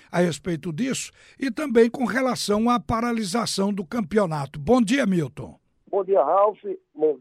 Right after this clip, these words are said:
Speaker 2: bom dia, imensa torcida rubro-negra, eh, ouvintes da, da Rádio Jornal. Realmente, Ralf, eu acho que a gente, o Sport, tomou a iniciativa, nós tomamos essa, eh, vamos dizer, tomamos à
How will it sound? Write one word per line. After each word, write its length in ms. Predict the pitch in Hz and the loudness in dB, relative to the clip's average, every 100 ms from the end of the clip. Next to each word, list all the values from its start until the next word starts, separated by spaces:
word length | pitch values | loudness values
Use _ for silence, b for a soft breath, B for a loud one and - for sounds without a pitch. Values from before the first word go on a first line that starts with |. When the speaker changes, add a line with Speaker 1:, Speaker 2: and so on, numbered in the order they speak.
| _ | _
Speaker 2:
bom 180 | 165 151 | -4 -2
dia, 360 | 165 165 143 | 2 4 4
imensa 540 | 135 143 156 - 135 120 | 2 -4 -8 -4 -4 -4
torcida 340 | 139 131 147 135 | -12 -12 -6 -6
rubro-negra, 720 | 127 127 156 185 175 175 170 _ _ _ _ _ _ _ | -6 -12 -8 -6 -4 -6 -6 _ _ _ _ _ _ _
eh, 340 | - 143 139 131 | -2 2 2 2
ouvintes 680 | - 147 123 170 185 _ 139 | -4 -10 -10 -14 -14 _ _
da, 280 | 139 123 110 | -6 -4 -8
da 140 | 117 | -8
Rádio 200 | 123 120 | -8 -10
Jornal. 460 | 120 107 143 165 156 _ _ _ _ _ _ - | -12 -8 -6 -6 -8 _ _ _ _ _ _ -4
Realmente, 480 | 220 208 208 190 175 156 | -2 0 -4 -8 -12 -12
Ralf, 280 | 147 160 151 | -4 -4 -4
eu 120 | 175 | -6
acho 200 | 165 165 _ | -6 -6 _
que 200 | 175 165 | -14 -10
a 120 | 143 | -10
gente, 580 | 151 170 - 147 123 - | -10 -16 -18 -20 -20 -18
o 120 | 131 | -18
Sport, 420 | - 151 170 151 - _ _ _ _ _ _ _ | -6 4 6 4 -2 _ _ _ _ _ _ _
tomou 260 | 160 160 175 | -6 0 0
a 40 | |
iniciativa, 640 | 165 - 147 - 180 170 151 | 0 -2 -4 -4 -8 -4 -2
nós 200 | 156 151 _ _ _ _ | -4 -8 _ _ _ _
tomamos 340 | 156 170 156 | -6 -6 -2
essa, 420 | 156 - 151 131 123 | -4 -2 -4 -4 -6
eh, 420 | 139 131 117 110 _ _ | -6 -6 -8 -12 _ _
vamos 220 | 131 131 120 | -18 -18 -14
dizer, 420 | 123 117 107 98 _ _ _ _ _ _ | -12 -12 -14 -20 _ _ _ _ _ _
tomamos 260 | 190 185 | -10 -2
à 100 | 175 | 0